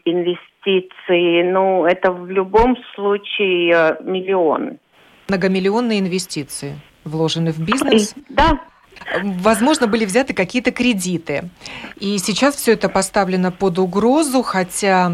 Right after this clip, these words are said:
Speaker 2: возможный срок, э, вступления в силу ограничений или даже полного запрета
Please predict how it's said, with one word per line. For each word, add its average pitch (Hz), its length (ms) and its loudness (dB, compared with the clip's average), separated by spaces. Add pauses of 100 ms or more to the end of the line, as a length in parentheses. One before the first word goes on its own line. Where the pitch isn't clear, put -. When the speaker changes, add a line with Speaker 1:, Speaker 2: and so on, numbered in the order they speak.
Speaker 2:
возможный 180 720 2
срок, 165 560 -4
э, 147 200 -8 (420)
вступления 170 440 -2
в 160 60 -10
силу 165 280 0
ограничений 208 1120 0
или 165 180 -2
даже 156 320 0
полного 240 460 2
запрета 202 680 -2